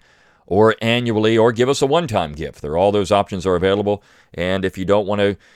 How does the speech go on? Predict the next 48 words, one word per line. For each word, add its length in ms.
uh, 160
pay 280
online, 460
you 80
can 100
also 220
send 200
us 120
a 40
check. 300
So 140
all 180
that 140
information 500
is 140
up 160
there 260
on 260
the 80
website. 520
Go 100
on 80
out 100
and 80
check 200
that 160
out. 220
You 100
can 120
also 220
get 220
your 100
Abbeville 360
Institute 400
apparel. 460
If 120
you 80
go 160
to 80
that 160
same 260
button 200
that 60
says 220
support, 440
it'll 160
say 220
shop. 400